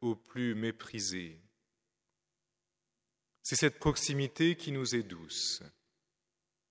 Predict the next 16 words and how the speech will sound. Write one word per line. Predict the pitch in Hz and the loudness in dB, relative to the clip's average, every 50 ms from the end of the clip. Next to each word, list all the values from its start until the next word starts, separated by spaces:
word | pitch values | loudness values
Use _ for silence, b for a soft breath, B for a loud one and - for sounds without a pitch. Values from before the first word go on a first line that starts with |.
| _ _ _ _ _ _ _ _ _ _ | _ _ _ _ _ _ _ _ _ _
mais | 123 127 | 0 0
d'une | 123 120 131 131 127 | 2 4 2 2 2
douceur | 123 131 131 - - 156 151 151 139 - | 0 0 0 2 6 8 8 8 8 6
qui | - 131 | 2 2
n'a | 127 123 113 | 4 4 4
rien | 113 123 131 131 | 4 4 4 4
à | 131 127 | 4 4
voir | 110 110 123 131 143 151 135 | 4 4 4 6 6 6 6
avec | 123 113 117 117 110 - | 4 4 4 2 0 0
les | - 113 104 | -2 -2 -2
sucreries, | - - - - 123 - - - 123 117 113 - 113 117 131 143 - _ _ _ _ _ _ _ _ _ _ _ _ | -2 -4 -6 -8 -10 -10 -6 -4 -4 -4 -2 -4 -6 -8 -8 -12 -14 _ _ _ _ _ _ _ _ _ _ _ _
le | - 110 113 110 110 | -4 0 0 0 0
confort | - - - 139 135 - - - 120 117 113 117 113 101 | 0 0 0 0 0 -2 -2 0 2 4 4 4 2 0
ou | 104 104 | -2 -2
les | 107 101 | -2 -2
paillettes. | - - 107 101 90 87 87 82 - - _ _ - - | -2 -4 -4 -4 -4 -4 -6 -8 -10 -14 _ _ -20 -20